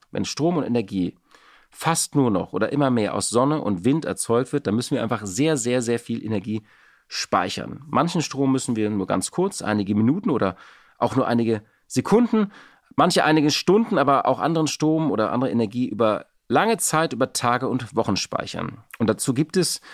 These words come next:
neben den elektrochemischen Batterien, die zum Beispiel Tesvolt gebaut hat, zahlreiche Verfahren. Eines der ältesten haben Sie sicher schon mal gesehen, das ist der Stausee. Das sind diese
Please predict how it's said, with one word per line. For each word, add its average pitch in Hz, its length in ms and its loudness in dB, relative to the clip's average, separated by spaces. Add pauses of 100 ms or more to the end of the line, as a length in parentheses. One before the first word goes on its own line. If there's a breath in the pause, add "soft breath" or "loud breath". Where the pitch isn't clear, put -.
(340 loud breath)
neben 127 240 4
den 117 240 2
elektrochemischen 135 1000 0
Batterien, 123 540 0
die 107 100 -2
zum 113 160 -4
Beispiel 101 260 0
Tesvolt 131 440 -2
gebaut 101 300 0
hat, 101 160 -2
zahlreiche 110 640 0
Verfahren. 147 600 0 (520 loud breath)
Eines 131 260 2
der - 160 -2
ältesten 165 460 -2
haben 127 160 2
Sie 113 160 0
sicher 202 280 0
schon 175 180 2
mal 165 160 4
gesehen, 143 380 2
das 160 140 2
ist 156 180 -4
der 165 120 4
Stausee. 143 880 2 (180)
Das 113 140 -2
sind 139 140 0
diese 117 180 0